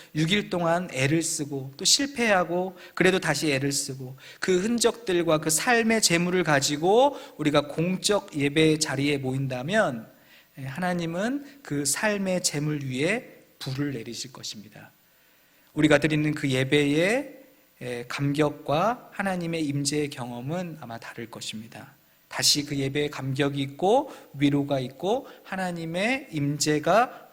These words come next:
회복이 될 것입니다. 에, 옆에서 오 목사님하고 이렇게 예원이 보니까 예원이가 오 목사님만 보면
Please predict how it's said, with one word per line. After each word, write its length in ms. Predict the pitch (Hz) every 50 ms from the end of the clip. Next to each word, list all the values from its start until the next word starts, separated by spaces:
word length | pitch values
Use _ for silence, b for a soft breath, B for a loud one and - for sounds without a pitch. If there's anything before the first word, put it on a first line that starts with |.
| -
회복이 640 | 202 190 175 180 165 160 170 175 185 196 202 - - -
될 160 | - 131 117
것입니다. 540 | - 117 - - 110 101 104 - - - - _ _ _ _ _ _ _ _ _ _ _ _ _ _ _ _ _ _ _ _ _ _ _ _ _ _ _ _ _ _ _ _ _ _ - - - - _ _ B B B B B B B B B B B B B B _
에, 80 | 165 156
옆에서 360 | 156 147 151 170 160 160 170 160
오 140 | 139 131
목사님하고 600 | 147 160 156 - 160 156 156 156 151 147 143 143 139
이렇게 220 | 139 - - 131
예원이 420 | 120 127 135 135 143 143 143 143 139
보니까 640 | 139 127 117 123 127 - - 143 139 131 123 117 - - b b b b b b b b -
예원이가 520 | 143 143 143 147 143 143 139 143 139 135
오 120 | - 143 143
목사님만 600 | 156 165 160 - 156 151 156 147 147 147 147 143
보면 500 | 139 135 120 131 139 143 131 117 113 -